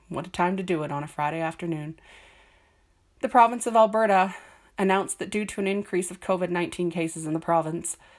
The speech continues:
all events over fifteen people had to be cancelled unless they were seated events. No more wedding receptions, no more events, no more banquets, no more awards parties. No more Christmas parties.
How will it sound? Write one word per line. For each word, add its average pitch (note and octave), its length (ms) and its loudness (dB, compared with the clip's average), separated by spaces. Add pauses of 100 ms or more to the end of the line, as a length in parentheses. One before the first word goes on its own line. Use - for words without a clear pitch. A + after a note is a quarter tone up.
(920)
all G3 180 4
events F#3+ 320 -2
over E3 140 -2
fifteen E3 440 -2
people E3 280 -4
had D#3+ 180 -4
to D#3+ 60 -8
be E3 80 -6
cancelled D#3 560 -4 (640)
unless E3 240 0
they D#3+ 140 -4
were D#3 100 -8
seated D3+ 400 -8
events. D3+ 560 -8 (1500)
No E3+ 120 -2
more G3 160 0
wedding F3+ 420 -2
receptions, E3+ 840 -6 (280)
no E3 100 -4
more E3+ 200 -2
events, E3 640 -6
no D#3+ 100 -4
more F3 160 -2
banquets, E3+ 560 -4
no D#3 140 -6
more F#3 220 0
awards E3 340 -2
parties. D#3+ 440 -2 (640)
No D#3+ 120 -2
more E3+ 140 0
Christmas F3 400 -8
parties. D3+ 580 -10